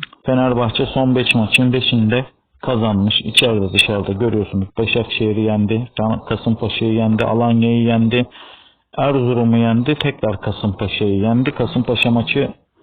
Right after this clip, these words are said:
e, kupa maçıydı. Yanlış hatırlamıyorsam.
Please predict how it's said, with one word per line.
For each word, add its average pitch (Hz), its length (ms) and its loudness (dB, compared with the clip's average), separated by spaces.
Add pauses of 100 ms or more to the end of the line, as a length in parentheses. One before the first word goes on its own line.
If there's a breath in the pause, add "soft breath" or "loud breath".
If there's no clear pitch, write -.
(640 soft breath)
e, 107 60 0 (3500 loud breath)
kupa 127 260 -2
maçıydı. 107 640 0 (640)
Yanlış 110 460 -2
hatırlamıyorsam. 110 1080 0